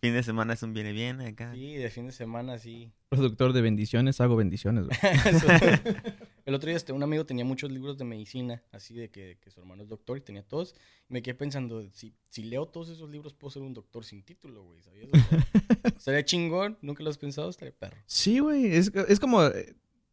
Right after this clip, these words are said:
Speaker 3: antes, güey, en el mundo de que no existían tutoriales en YouTube, güey, era, de-,
Speaker 2: <laughs>
Speaker 3: "Chíngate todos los libros, güey, y eres eso, pero no profesional", güey.
Speaker 2: A huevo.
Speaker 3: ¿Cómo crees que
Speaker 2: Y es
Speaker 3: operan en la
Speaker 2: igual.
Speaker 3: India, güey?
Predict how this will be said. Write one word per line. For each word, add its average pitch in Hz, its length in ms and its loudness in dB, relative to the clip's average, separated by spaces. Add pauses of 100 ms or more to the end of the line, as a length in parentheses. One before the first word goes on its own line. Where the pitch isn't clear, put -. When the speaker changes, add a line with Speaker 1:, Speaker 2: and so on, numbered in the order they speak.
(120)
Speaker 3:
antes, 233 320 4
güey, 240 240 4 (400)
en 147 140 6
el 135 80 8
mundo 170 320 6
de 117 180 6
que 113 140 0
no 123 100 4
existían 147 400 2
tutoriales 127 540 4
en 107 100 4
YouTube, 131 240 0
güey, 151 180 2
era, 131 180 2
de-, 143 280 4
Speaker 2:
<laughs> 208 320 2
Speaker 3:
"Chíngate 208 400 8
todos 214 160 8
los 165 120 10
libros, 196 280 10
güey, 214 260 6
y 127 140 2
eres 139 220 4
eso, 165 240 2
pero 113 160 2
no 120 100 4
profesional", 113 560 -4
güey. 123 160 -12
Speaker 2:
A - 20 -8
huevo. 131 380 -6 (420)
Speaker 3:
¿Cómo 175 160 4
crees 180 160 2
que 165 120 0
Speaker 2:
Y 139 60 2
es 123 40 -4 (220)
Speaker 3:
operan 156 180 6
en 139 60 8
la 120 60 10
Speaker 2:
igual. 127 120 8
Speaker 3:
India, 151 240 6
güey? 123 140 4